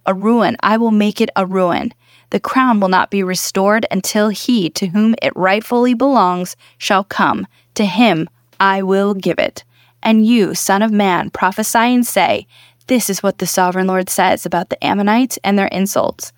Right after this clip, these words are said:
A sword, a sword, drawn for the slaughter, polished to consume and to flash like lightning. Despite false visions concerning you and lying divinations about you, it will be laid on the necks of the wicked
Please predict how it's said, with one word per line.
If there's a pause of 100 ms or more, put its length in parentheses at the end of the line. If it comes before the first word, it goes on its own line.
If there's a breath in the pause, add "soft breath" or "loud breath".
(360 soft breath)
A
sword, (320)
a
sword, (100)
drawn
for
the
slaughter, (400 soft breath)
polished
to
consume
and
to
flash
like
lightning. (580 soft breath)
Despite
false
visions
concerning
you
and
lying
divinations
about
you, (380 soft breath)
it
will
be
laid
on
the
necks
of
the
wicked